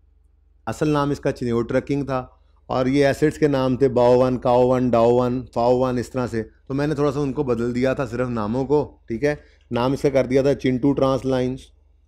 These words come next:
और नीचे एसेट्स के नाम बस बदल दिए थे। ये सवाल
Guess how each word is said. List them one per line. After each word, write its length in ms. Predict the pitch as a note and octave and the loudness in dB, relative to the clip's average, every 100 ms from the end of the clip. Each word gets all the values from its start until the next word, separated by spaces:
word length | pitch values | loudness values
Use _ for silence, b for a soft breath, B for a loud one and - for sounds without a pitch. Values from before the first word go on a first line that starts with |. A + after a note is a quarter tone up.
| _ _ - | _ _ -4
और 160 | B2+ | -2
नीचे 320 | B2 B2+ D3 | 0 0 2
एसेट्स 280 | C3+ A#2+ C3+ | 2 2 -2
के 100 | - | -2
नाम 280 | B2+ A2+ A#2 | -2 -2 -2
बस 140 | A2+ G2+ | -4 -4
बदल 280 | G#2+ A2 | -4 -2
दिए 160 | G#2+ A2+ | -2 -2
थे। 120 | A#2 | -2
ये 180 | C3 B2+ | -4 -4
सवाल 380 | B2+ A2+ G#2 A#2+ | -4 -4 -2 -2